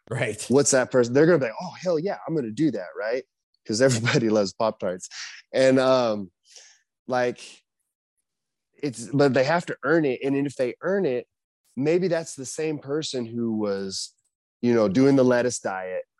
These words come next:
Speaker 2: lost all the weight, and then binge eating. What were they binge eating on? Well, let's take some of those things and say, "Okay,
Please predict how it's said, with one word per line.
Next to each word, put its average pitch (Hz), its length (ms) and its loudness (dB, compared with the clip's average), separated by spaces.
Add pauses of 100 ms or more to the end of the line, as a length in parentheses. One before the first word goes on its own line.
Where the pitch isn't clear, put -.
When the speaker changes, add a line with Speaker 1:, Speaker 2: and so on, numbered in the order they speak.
(120)
Speaker 2:
lost 117 340 0
all 120 140 2
the 110 80 2
weight, 107 420 0 (160)
and 117 140 -2
then 104 180 0
binge 139 420 2
eating. 107 340 -2 (260)
What 190 140 2
were 185 100 2
they 170 100 0
binge 165 320 -4
eating 151 300 -6
on? 170 220 -10 (680)
Well, 143 120 0
let's 180 240 2
take 190 280 -6
some 180 240 -4
of 165 60 -4
those 143 200 -4
things 170 280 -2
and 131 100 -8
say, 127 180 -6
"Okay, 131 440 -6